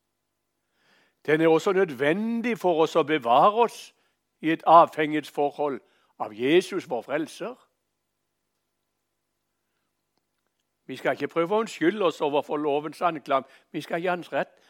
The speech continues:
men samtidig <laughs> så vet vi du er ikke falt ut av nåden om for det at du kjenner på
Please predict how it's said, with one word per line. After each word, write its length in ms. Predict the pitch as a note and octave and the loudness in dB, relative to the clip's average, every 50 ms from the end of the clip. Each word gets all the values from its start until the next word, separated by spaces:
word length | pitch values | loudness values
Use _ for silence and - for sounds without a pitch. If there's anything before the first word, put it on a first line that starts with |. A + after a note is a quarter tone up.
| _ _ _ | _ _ _
men 180 | _ D3 C#3 C3+ | _ -10 -10 -10
samtidig 800 | - - F3+ F3+ F3 D#3 - - - F3 A#3 A#3 A3 B2+ G#2 - _ - - - | -6 -4 -4 -4 -4 -6 -10 -8 -8 -8 -6 -6 -10 -12 -12 -16 _ -20 -20 -20
<laughs> 1500 | - - _ _ _ _ _ _ _ _ _ _ _ _ _ _ _ _ _ _ _ _ _ _ _ _ _ _ _ - | -20 -20 _ _ _ _ _ _ _ _ _ _ _ _ _ _ _ _ _ _ _ _ _ _ _ _ _ _ _ -6
så 140 | - C3+ | -6 -2
vet 320 | B2 B2+ B2+ B2+ A#2+ - - | 0 0 0 0 -2 -6 -14
vi 200 | - B2 A#2 G2+ - _ _ _ _ _ _ _ _ _ _ _ _ _ _ _ _ _ _ _ _ _ _ _ _ _ _ _ _ _ _ _ _ _ _ _ _ _ _ _ _ _ _ _ _ _ _ _ _ _ _ _ _ _ _ _ _ _ _ _ _ _ _ _ _ _ _ _ _ _ - | -16 -14 -14 -16 -18 _ _ _ _ _ _ _ _ _ _ _ _ _ _ _ _ _ _ _ _ _ _ _ _ _ _ _ _ _ _ _ _ _ _ _ _ _ _ _ _ _ _ _ _ _ _ _ _ _ _ _ _ _ _ _ _ _ _ _ _ _ _ _ _ _ _ _ _ _ -8
du 60 | C3+ | -6
er 120 | C#3 B2 | -6 -6
ikke 160 | - B2 A#2+ | -6 -10 -10
falt 240 | - D#3+ E3 E3+ - | -8 -8 -8 -8 -10
ut 220 | - D3+ F#3 F#3+ F3 | -12 -12 -10 -8 -8
av 80 | C#3+ B2+ | -8 -8
nåden 560 | A#2+ A#2+ D3+ C#3+ A2 F#2 _ D3 D#3+ G3 - _ _ _ _ _ _ _ _ _ _ _ _ _ | -8 -12 -12 -12 -14 -16 _ -16 -16 -16 -18 _ _ _ _ _ _ _ _ _ _ _ _ _
om 120 | - B2+ B2 | -16 -16 -14
for 180 | - - B2+ | -12 -12 -12
det 180 | A2+ B2 B2 C3+ C#3 | -10 -8 -8 -6 -6
at 240 | B2 A2+ - - B2+ | -6 -8 -10 -16 -18
du 80 | A#2 A2 | -18 -18
kjenner 460 | - - C3 C3+ B2+ A2+ G#2+ A#2+ B2 | -14 -12 -12 -12 -12 -12 -12 -12 -14
på 240 | - _ - A#2+ | -14 _ -14 -14